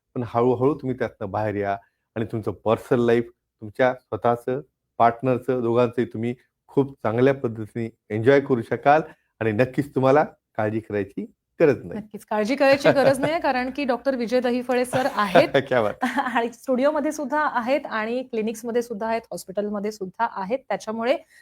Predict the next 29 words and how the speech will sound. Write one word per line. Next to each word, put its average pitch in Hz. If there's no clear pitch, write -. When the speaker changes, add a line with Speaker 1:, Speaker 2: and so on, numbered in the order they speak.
Speaker 2:
तुमचे 254
जवळचे, 254
अ, 190
जे 202
क्लिनिक्स 220
आहेत 226
ते 240
बघून 220
घ्या 220
एकदा. 220
छत्रपती 208
संभाजीनगर 214
आहे, 233
त्याच्यानंतर 208
पुणे 233
आहे, 240
दादर 208
आहे, 220
नेरूळ, 220
खारघर, 190
ठाणे, 208
कल्याण, 214
नाशिक, 196
नागपूर 220
आणि 233
तुम्ही 247
जर 240
भारताबाहेर 220
असाल 226